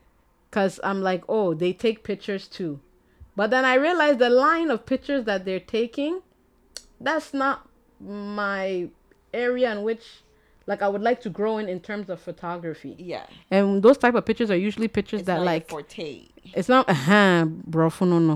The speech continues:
Speaker 1: That's the English. The forte.
Speaker 2: <laughs>
Speaker 1: Forte. Like, um, like, pictures where, like, um, kinda like it's boudoir type of pictures, like,
Speaker 2: Mm-hmm.
Speaker 1: women, like, in bikinis,
Speaker 2: Mm-hmm.
Speaker 1: and they're looking a bit too, you
Speaker 2: Oh,
Speaker 1: know?
Speaker 2: yeah.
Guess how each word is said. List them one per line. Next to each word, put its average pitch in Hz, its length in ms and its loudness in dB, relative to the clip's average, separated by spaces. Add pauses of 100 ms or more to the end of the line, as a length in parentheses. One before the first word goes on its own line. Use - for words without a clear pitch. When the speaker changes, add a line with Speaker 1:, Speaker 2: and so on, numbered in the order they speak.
(120)
Speaker 1:
That's 208 180 4
the 160 160 4
English. 165 560 2 (120)
The 175 200 2
forte. 214 760 6
Speaker 2:
<laughs> - 800 -18
Speaker 1:
Forte. 208 640 2
Like, 180 300 2 (160)
um, 185 360 0
like, 185 240 0
pictures 233 380 2
where, 196 260 2
like, 170 420 0
um, 139 380 -8 (300)
kinda 220 280 2
like 175 260 0
it's 180 180 -4
boudoir 180 720 2 (300)
type 220 220 -2
of 233 140 -4
pictures, 285 400 -4
like, 185 180 -2
Speaker 2:
Mm-hmm. 160 160 -10
Speaker 1:
women, 208 300 -4
like, 185 160 -4
in 185 180 -8
bikinis, 214 760 -6 (400)
Speaker 2:
Mm-hmm. 180 220 -10
Speaker 1:
and 185 300 -2
they're 190 160 4
looking 220 260 0
a 190 80 -2
bit 208 220 -4
too, 214 400 -4
you 208 180 -4
Speaker 2:
Oh, 170 80 0
Speaker 1:
know? 190 80 4
Speaker 2:
yeah. 185 220 4